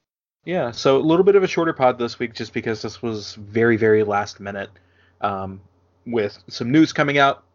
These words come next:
right before we recorded and with a change of plans a couple of hours before we recorded, so he didn't have a lot of time to really plan out this week, but I still hope that you guys enjoyed this week's episode. Uh, again, we're gonna have an interview with T J Macias, uh, next week,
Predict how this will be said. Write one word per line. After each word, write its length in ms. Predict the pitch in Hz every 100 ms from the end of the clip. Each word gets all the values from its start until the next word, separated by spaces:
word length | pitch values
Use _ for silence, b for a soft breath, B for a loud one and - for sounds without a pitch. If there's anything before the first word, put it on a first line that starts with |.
| -
right 380 | 117 110 143 127
before 300 | 127 147 131
we 120 | 127
recorded 640 | 123 117 123 113 113 110
and 460 | - 107 104 101 104 b b b -
with 120 | 104
a 40 |
change 240 | 101 113 107
of 80 | -
plans 800 | - 143 139 135 127 123 - -
a 80 | 110
couple 300 | - 107 104
of 60 | 113
hours 280 | 120 117
before 280 | - 113 117 110
we 120 | 107
recorded, 420 | 107 110 104 101
so 120 | -
he 60 | 107
didn't 180 | 131 131
have 100 | 127
a 40 |
lot 140 | 123 113
of 100 | 117
time 260 | 117 110
to 120 | 107
really 400 | 101 104 101 98 - b b b -
plan 200 | 113 110
out 160 | 131
this 180 | 143 -
week, 180 | 156 160
but 80 | 110
I 80 | 101
still 240 | - 110
hope 220 | 107 104
that 120 | 117 110
you 120 | 104
guys 520 | 104 98 101 104 - -
enjoyed 680 | 113 101 107 110 120 123 -
this 220 | 120 -
week's 180 | 123 -
episode. 500 | 117 123 - 135 170 - b b b
Uh, 180 | 104 101
again, 400 | 110 120 127 123
we're 120 | 120
gonna 140 | 120 113
have 340 | 117 113 110
an 100 | 110
interview 480 | 113 107 113 113 110
with 280 | 107 104 -
T 160 | 113
J 140 | 104 101
Macias, 540 | 120 120 127 117 - -
uh, 240 | 101 98
next 300 | 104 139 -
week, 300 | 190 220 -